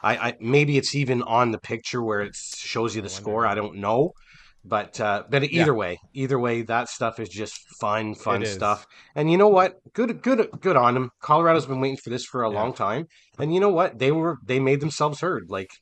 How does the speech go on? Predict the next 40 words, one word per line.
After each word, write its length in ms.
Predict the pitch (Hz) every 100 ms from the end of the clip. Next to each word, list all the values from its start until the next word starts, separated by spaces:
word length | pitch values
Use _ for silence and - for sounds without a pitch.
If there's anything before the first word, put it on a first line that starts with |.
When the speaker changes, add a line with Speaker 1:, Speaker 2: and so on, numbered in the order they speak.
| _ _ _ _
Speaker 1:
they, 380 | 101 110 117 113 98 110
they, 320 | 113 107 139 113
they've 280 | 107 127
been 140 | 143 139
waiting 240 | 135 135
for 160 | - 117
this 180 | 135 139
kind 240 | 147 131
of 60 | 131
thing 180 | 127 123
for 160 | 117
a 40 | 117
little 200 | 117 117
bit, 260 | 117 120 - _ _ -
and 320 | 107 110 110
Colorado 520 | - 117 117 117 110 95
certainly 880 | - - - - 165 151 110 95 82 _ _ _ _
gave 280 | 117 123 113
them, 240 | 104 104 -
uh, 80 |
gave 280 | 90 120 120
their 80 | 107
fans 360 | - 113 107 98
something 240 | 107 104
to 60 | 92
cheer 260 | - 104 101
about, 260 | 95 95 - -
and 260 | 90 80
then 220 | 80 101 98
some. 200 | - 117
Speaker 2:
Yeah, 1120 | 131 147 151 - - 123 117 113 113 110 110
uh, 20 | 85
like, 240 | 113 120 - - - - - - - - -
I, 300 | - 117 165 - - 139 117
I 60 |
don't 220 | 165 233 165
know 140 | 175
that 140 | 151
I've 160 | 147 135
ever 280 | 127 131